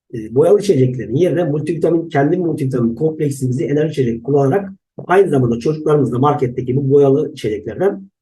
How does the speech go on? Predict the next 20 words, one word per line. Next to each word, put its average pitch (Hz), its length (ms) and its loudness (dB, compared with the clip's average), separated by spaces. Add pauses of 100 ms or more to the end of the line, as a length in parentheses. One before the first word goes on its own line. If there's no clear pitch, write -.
(140)
uzak 170 220 2
tutmuş - 320 -18
bulunmaktayız 113 500 -2
ve 151 60 -2
insan 151 340 -2
direncini 127 320 2
gerçekten 175 600 -2 (280)
çok 156 220 -4
ciddi 165 260 -10
yükselten 165 760 0
kompleks 151 440 0
bir 123 60 -4
üründür 107 200 -8
arkadaşlar. 113 540 -4 (640)
Yine, 226 220 6
e, 196 260 0
arkada 202 280 2
gördüğünüz 196 420 4
turuncu, 185 720 4
e, 127 60 -6